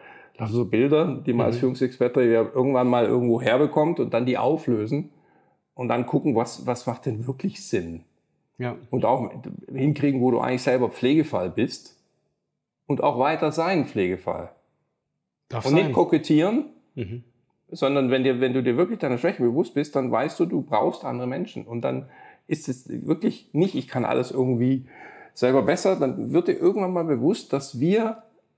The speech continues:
Speaker 1: uns brauchen,
Speaker 2: Mhm.
Speaker 1: um aneinander zu wachsen. Ich meine so, so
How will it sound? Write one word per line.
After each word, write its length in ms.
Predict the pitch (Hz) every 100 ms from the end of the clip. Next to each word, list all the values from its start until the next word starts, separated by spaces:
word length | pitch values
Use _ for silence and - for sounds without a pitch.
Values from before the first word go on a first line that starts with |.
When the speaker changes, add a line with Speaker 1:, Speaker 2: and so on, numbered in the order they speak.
| _ _ _ _ _ _ _
Speaker 1:
uns 320 | 185 180 -
brauchen, 680 | - 127 202 226 123 98 90 - _ _ _
Speaker 2:
Mhm. 280 | 139 107 135
Speaker 1:
um 220 | 147 135
aneinander 560 | 147 151 170 147 151 151
zu 180 | - 123
wachsen. 420 | 113 135 - 87
Ich 100 | 104
meine 260 | 113 131 170
so, 380 | 156 113 - -
so 400 | - 123 107 104